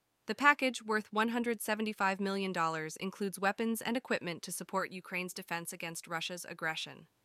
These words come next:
The capabilities offered include air defense munitions, ammunition for rocket systems,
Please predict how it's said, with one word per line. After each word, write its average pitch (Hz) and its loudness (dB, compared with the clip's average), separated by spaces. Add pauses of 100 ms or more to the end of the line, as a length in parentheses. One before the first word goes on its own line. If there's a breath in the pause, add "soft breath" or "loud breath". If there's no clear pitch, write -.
(380)
The 196 -6
capabilities 220 -2
offered 175 -2
include 175 -8
air 202 0
defense 220 -6
munitions, 220 -6 (400 soft breath)
ammunition 202 0
for 196 -4
rocket 190 0
systems, 214 -8